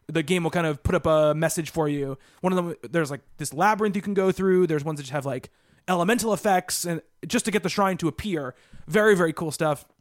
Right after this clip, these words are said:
I'm re-, still really enjoying the story, and I think that it's got some cool ideas about it. Uh, uh, again, I don't, I don't wanna say anything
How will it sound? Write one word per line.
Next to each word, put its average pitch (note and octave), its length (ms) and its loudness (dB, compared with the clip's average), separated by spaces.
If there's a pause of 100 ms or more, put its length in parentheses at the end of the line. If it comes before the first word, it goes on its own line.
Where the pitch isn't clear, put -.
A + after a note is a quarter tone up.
(720)
I'm A3+ 380 0 (1200)
re-, E3+ 220 2
still A3 160 4
really F#3 240 4
enjoying F3 300 0
the E3 80 -2
story, F#3 460 2
and D#3+ 120 -2
I D3 80 -2
think D#3 200 -6
that D3+ 200 0 (320)
it's D#3 100 -14
got G#3 160 -2
some C#4 160 -2
cool A3+ 800 0 (960)
ideas F3+ 400 2
about A#3 260 0
it. A#3+ 120 0
Uh, E3+ 200 0
uh, D#3+ 220 -6
again, E3+ 300 0
I E3 80 4
don't, F#3+ 120 4
I F3+ 40 -2
don't G3 100 4
wanna F#3+ 120 0
say G3+ 100 -2
anything F3 580 -2